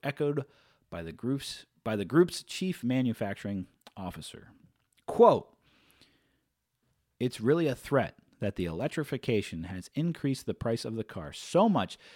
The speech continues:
that people can't afford cars anymore. It's a real threat,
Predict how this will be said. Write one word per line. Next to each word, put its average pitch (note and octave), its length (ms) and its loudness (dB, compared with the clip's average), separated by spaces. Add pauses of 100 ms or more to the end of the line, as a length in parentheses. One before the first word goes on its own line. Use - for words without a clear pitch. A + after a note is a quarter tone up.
(140)
that - 240 -8
people F3 260 6
can't D#3 240 2
afford C3 380 2
cars G#2+ 420 0
anymore. E2+ 540 -8 (400)
It's G2+ 180 -8
a D#2+ 40 -10
real A#2+ 260 0
threat, D#2+ 360 -6